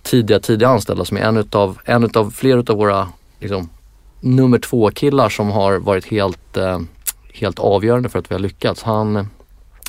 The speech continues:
han gillar ju inte det där alls, utan så där gjort, såg det inte ut. Och, och så sa jag, "Men bygg bara det där nu så får vi se hur det ser ut och så, så kan vi liksom avgöra sen." Och så byggde han det där och så satt jag och Filip och tittade på det och så sa vi bara, "Ja, men nu rullar bara här nu." <laughs> Och så gjorde han det. Och i och med att han gjorde det, då hade vi fått upp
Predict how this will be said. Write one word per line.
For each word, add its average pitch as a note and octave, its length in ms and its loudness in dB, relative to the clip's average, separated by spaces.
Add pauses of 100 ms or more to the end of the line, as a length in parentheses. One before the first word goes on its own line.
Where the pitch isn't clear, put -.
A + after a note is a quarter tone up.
han C3 200 2
gillar A2 180 2
ju G2+ 40 0
inte G2 140 -4
det G2 60 -2
där F#2+ 60 2
alls, G#2 300 0
utan F2+ 240 -4 (280)
så - 140 -8
där A2 160 0
gjort, G#2 200 -2
såg G#2 200 -4
det G#2+ 60 -2
inte F#2+ 200 -6
ut. F2 260 -8
Och, G#2 120 -10 (440)
och A#2 80 -4
så - 20 -6
sa C3 160 2
jag, A2+ 80 4
"Men A#2+ 160 2
bygg D#3 240 4
bara A#2 220 2
det E2+ 80 -2
där E2 80 -2
nu D#2+ 160 -8
så - 180 -10
får - 120 -6
vi A2 100 0
se A#2+ 200 0
hur G#2+ 80 2
det G#2+ 80 0
ser D#3 140 0
ut C#3 260 2
och G#2+ 100 -4
så, A2+ 140 -4
så B2 140 -8
kan A#2 140 -4
vi A2 120 -2
liksom G#2 320 -4 (160)
avgöra A2+ 420 2
sen." G2 240 0
Och F2+ 80 -8
så A#2 100 0
byggde B2 340 0
han C3+ 120 2
det A#2+ 60 2
där F#2 160 -2
och F#2+ 100 -6
så G#2 80 -8
satt G#2 240 -6
jag G2 60 -6
och - 60 -12
Filip - 160 -10
och - 60 -20
tittade - 160 -10
på - 60 -10
det - 40 -8
och - 40 -14
så - 100 -14
sa F#2+ 180 -8
vi G2 100 -8
bara, E2+ 220 -10
"Ja, G#2 80 -4
men G#2+ 120 0
nu G#2 120 -2 (320)
rullar B2+ 340 4
bara G2+ 200 0
här F2+ 140 -6
nu." - 160 -4
<laughs> - 100 -2 (400)
Och - 260 -2
så C#3 80 0
gjorde D3 180 4
han E3 100 2
det. F2+ 140 -2 (220)
Och - 280 -6
i C3 160 0
och D3 40 -4
med C#3 80 0
att B2 80 -4
han A#2+ 140 2
gjorde C3 260 0
det, A2+ 120 0
då A2+ 100 0
hade C#3 200 0
vi C3+ 100 -2
fått C#3+ 240 -2
upp C#3 100 -2